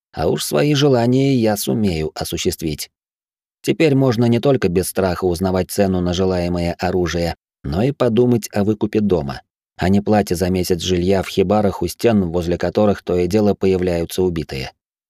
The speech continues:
Это ведь совсем другое дело, почти как с дядей Варо, уверенность в завтрашнем дне. Я её получил. Осталось сделать немного. Вернуться к озеру, потратить две недели на охоту и заработок,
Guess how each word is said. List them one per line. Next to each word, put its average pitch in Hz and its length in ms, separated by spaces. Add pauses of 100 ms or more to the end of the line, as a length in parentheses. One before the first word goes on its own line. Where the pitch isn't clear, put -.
(160)
Это 80 200
ведь 78 160
совсем 85 400
другое 92 380
дело, 95 340 (440)
почти - 300
как 104 200
с 98 40
дядей 113 280
Варо, 107 380 (300)
уверенность 117 580
в 104 80
завтрашнем 95 580
дне. 73 320 (600)
Я 110 100
её 110 240
получил. 120 520 (360)
Осталось 123 480
сделать 104 420
немного. 85 540 (340)
Вернуться 92 460
к - 100
озеру, 110 400 (220)
потратить 107 480
две 98 160
недели 98 340
на 95 200
охоту 107 380
и 92 100
заработок, 107 600